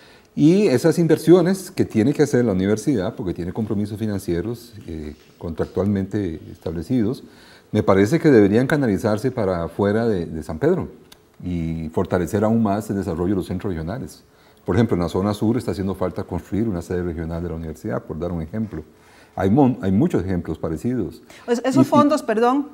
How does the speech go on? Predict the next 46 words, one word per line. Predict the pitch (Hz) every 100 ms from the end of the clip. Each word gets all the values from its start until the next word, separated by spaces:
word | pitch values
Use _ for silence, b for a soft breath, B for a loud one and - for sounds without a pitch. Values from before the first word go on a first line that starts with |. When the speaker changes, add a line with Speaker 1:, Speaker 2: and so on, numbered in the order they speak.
| - 190
Speaker 2:
de | 202
inversión | 196 196 240 226
no | 247
tienen | 277 262 277
que | 247
ser | 220 247
específicamente | 208 190 202 220 196 196 208
ahí, | 196 285 190
no | 190
hay | 196
una | 214
obligación | 196 175 165 214
que | 202
sea | 196 190
ahí, | 117
Speaker 1:
La | 110
Speaker 2:
¿sí? | 107
Speaker 1:
verdad, | 101 120 156
yo | 165 170
desconozco | 170 113 131 139 160
los | 139
detalles | 101 87 104 92 76 67 - -
de | 82 85
ese, | 82
Speaker 2:
Ya. | -
Speaker 1:
de | 98
esos | 98 -
compromisos, | 101 95 90 82 80 - 202
Speaker 2:
Ujú. | 208 196 185 - -
Speaker 1:
pero | 98 95 92 90 87
habría | 85 92
que | 117
ver, | 110 117 - 85
no | 87
sé | 101
si | 113
están | - 107
escritos | 107 - 98 101
en | 92
piedra | 92 95 98 95
o |
no, | 95 143
pero | 104 87 82
me | 82
parece | 87 87 101 87
que, | 90